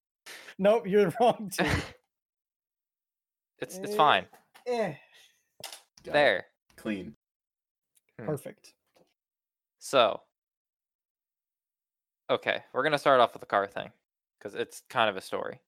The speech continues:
Speaker 2: Oh, there it is. So wait, is that right? Here's my, oh, no. Okay, yeah. So that's this arm. So I got story time.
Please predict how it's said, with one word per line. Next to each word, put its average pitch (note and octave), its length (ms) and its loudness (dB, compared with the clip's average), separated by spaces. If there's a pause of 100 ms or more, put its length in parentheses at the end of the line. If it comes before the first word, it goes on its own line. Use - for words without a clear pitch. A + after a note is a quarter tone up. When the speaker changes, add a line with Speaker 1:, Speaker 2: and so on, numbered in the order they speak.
(120)
Speaker 2:
Oh, - 260 -4
there - 120 -4
it G2 80 -6
is. - 240 -10 (920)
So - 160 -14
wait, - 120 -12
is - 360 -20
that A2+ 100 -10
right? A#2 140 -14
Here's B2+ 180 -20
my, C3+ 180 -10 (100)
oh, - 180 -4 (160)
no. - 160 -18 (220)
Okay, G2+ 200 -12
yeah. - 120 -10 (240)
So - 100 -18
that's A#2+ 200 -8
this - 180 -16
arm. - 180 -18 (1400)
So D3 100 2
I D#3+ 60 6
got F3 200 4
story D3+ 320 4
time. G#2 340 -4